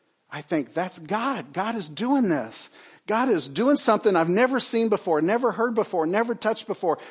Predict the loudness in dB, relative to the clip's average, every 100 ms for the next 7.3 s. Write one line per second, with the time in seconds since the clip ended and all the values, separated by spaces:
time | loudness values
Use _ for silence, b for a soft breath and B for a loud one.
0 | B -2 0 -2 -6 0 2 4 4 2
1 | 2 -2 -8 -12 -18 _ _ _ _ _
2 | _ _ _ _ _ _ _ _ _ _
3 | -6 -2 0 0 0 0 0 2 2 2
4 | 0 0 -6 _ _ _ b b b -8
5 | 0 2 2 2 2 0 0 -2 0 0
6 | 0 -4 -4 -6 -4 -2 0 -2 -4 -4
7 | -4 -4 -8